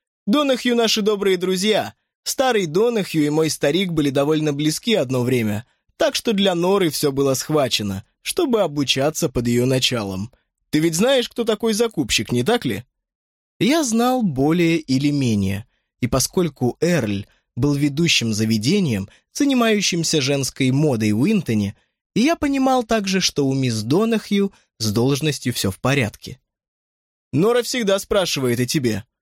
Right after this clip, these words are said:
продолжал Терренс. «Почему бы тебе не заглянуть к ней? Она живёт с мисс Ди. Я дам тебе адрес. Это в Крессент-парке». Он вынул из кармана жилета карандаш с золотым колпачком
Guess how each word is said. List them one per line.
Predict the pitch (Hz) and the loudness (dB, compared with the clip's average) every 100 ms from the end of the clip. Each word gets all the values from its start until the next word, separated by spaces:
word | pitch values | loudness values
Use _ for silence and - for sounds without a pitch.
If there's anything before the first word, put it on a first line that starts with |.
| _ _ _ - | _ _ _ -2
продолжал | 113 120 127 131 131 | 0 2 2 0 0
Терренс. | 160 127 101 95 - - _ _ _ _ - | 0 0 -2 -4 -8 -10 _ _ _ _ -4
«Почему | 170 294 349 | -2 0 -2
бы | 269 | -2
тебе | 240 214 | -2 0
не | 226 220 | 0 0
заглянуть | 226 254 262 214 120 | 0 0 0 0 -2
к | - | -2
ней? | 123 110 117 _ _ | -2 -2 -6 _ _
Она | 151 240 277 | 0 2 0
живёт | 240 254 240 | 0 0 -2
с | - | 0
мисс | 247 240 | 0 0
Ди. | 208 196 185 104 - _ _ - | 0 0 0 0 -6 _ _ -2
Я | 294 | 0
дам | 277 240 170 | 2 0 -2
тебе | 147 143 | -2 0
адрес. | 123 113 107 101 - _ _ | 0 0 -4 -6 -8 _ _
Это | 262 - 226 | -4 -2 -2
в | - | -2
Крессент-парке». | 233 208 202 190 - 156 117 - 95 - _ _ _ _ _ _ _ | -2 -2 -2 -2 0 -2 -2 -8 -14 -14 _ _ _ _ _ _ _
Он | 302 294 208 | 0 2 2
вынул | 175 220 185 | 2 2 2
из | 143 | 0
кармана | - 135 127 135 123 | 0 0 2 0 0
жилета | 117 120 127 113 | 0 0 0 -2
карандаш | - 110 107 104 143 147 | -2 0 0 0 0 0
с | 117 | -2
золотым | 117 113 127 120 | 0 0 0 -2
колпачком | 110 107 101 104 - 185 202 | -2 -4 -2 -2 0 0 0